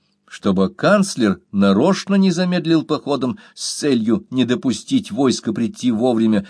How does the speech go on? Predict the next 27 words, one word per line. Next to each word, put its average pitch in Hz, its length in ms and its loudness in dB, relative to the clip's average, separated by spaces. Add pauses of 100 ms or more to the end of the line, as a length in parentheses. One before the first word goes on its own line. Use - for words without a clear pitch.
(160)
и 139 120 0
вступить 117 460 -2
в 98 100 -2
дело 110 320 2
с - 140 -6
неприятелем. 101 680 0 (520)
Потому 190 440 0
что, - 220 -4
если 185 420 0
случится 190 640 -6
противное 160 680 -6
дело, 156 380 -2 (280)
дойдёт 123 500 0
до 139 120 0
битвы, 131 460 -4 (220)
то 95 160 2
можно 185 440 2
биться 180 400 -4
об 160 100 -6
заклад, 127 480 0
что 98 340 0
русские 123 580 -4
потерпят 110 580 -6
неудачу. 98 520 -4 (720)
Прежняя 131 500 2
дисциплина 95 600 0
исчезла, 160 680 -4